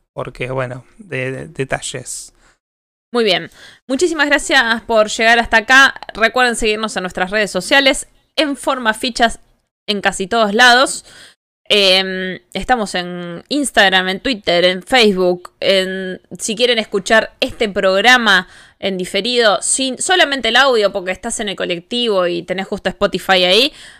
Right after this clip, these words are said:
Speaker 2: nos encontrás en Spotify, en Forma Fichas. También está nuestro otro podcast, Millennials al Ataque, total y completamente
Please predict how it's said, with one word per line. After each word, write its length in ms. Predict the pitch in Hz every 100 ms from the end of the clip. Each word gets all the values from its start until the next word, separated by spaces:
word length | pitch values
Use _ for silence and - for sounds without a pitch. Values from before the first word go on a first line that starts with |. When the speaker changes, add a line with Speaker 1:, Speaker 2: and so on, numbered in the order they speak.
| _
Speaker 2:
nos 160 | 220 196
encontrás 420 | 196 196 208 240
en 120 | 226 202
Spotify, 640 | - 233 247 214 202 190 -
en 180 | 190 180
Forma 280 | 196 190
Fichas. 280 | 190 285 302
También 240 | 226 247 240
está 280 | - 233 -
nuestro 520 | 202 196 - 202 202
otro 320 | 220 180 185
podcast, 580 | 208 208 202 196 190 - - - _
Millennials 400 | 196 202 196 190
al 80 | 190
Ataque, 280 | 214 381 285
total 320 | 214 311 349
y 60 | 320
completamente 840 | 202 233 233 226 233 233 247 233